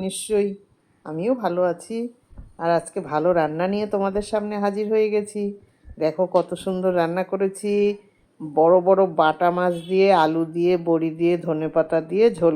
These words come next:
করেছি। এবার তাহলে কিভাবে করেছি, চলো যাই কিচেনে, চলে যাই আমরা। মাছটা যেহেতু বড়, কড়াইতে ধরবে না এত বড় বড় গোটা গোটা মাছ, তাই আমি ফ্রাই প্যানেই ভেজে নিচ্ছি, বড় মাছ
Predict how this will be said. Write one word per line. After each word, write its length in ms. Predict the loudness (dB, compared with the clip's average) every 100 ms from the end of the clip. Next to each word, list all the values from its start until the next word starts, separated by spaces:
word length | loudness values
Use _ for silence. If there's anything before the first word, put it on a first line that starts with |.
| 0
করেছি। 340 | -2 -2 -8 -20 _ _ _ _ _
এবার 220 | 2 4 4
তাহলে 180 | 2 0 -2
কিভাবে 400 | -8 0 4 4 4
করেছি, 360 | 2 2 2 -2 2 4
চলো 180 | 6 6
যাই 180 | 6 4 2
কিচেনে, 380 | -2 2 2 2 2
চলে 160 | 4 6
যাই 160 | 6 4 2
আমরা। 200 | 0 -2 -4 _ _ _ _ _
মাছটা 480 | -2 4 4 4 4 6
যেহেতু 280 | 6 6 4 4
বড়, 180 | 6 6 4 0 4
কড়াইতে 340 | 6 6 4 2
ধরবে 260 | 4 2 0 -2
না 60 | -6 -6 -4
এত 60 | 0 4
বড় 120 | 4 4
বড় 100 | 4 2
গোটা 180 | 2 0
গোটা 180 | 2 0 0
মাছ, 160 | -6 -6 -14 _ -6
তাই 120 | 2 2
আমি 120 | 2 -2
ফ্রাই 200 | 0 2 2
প্যানেই 260 | 0 0 -2 0
ভেজে 220 | 0 0 -2
নিচ্ছি, 280 | -6 -8 -6 0
বড় 140 | 2 2 -2
মাছ 160 | -6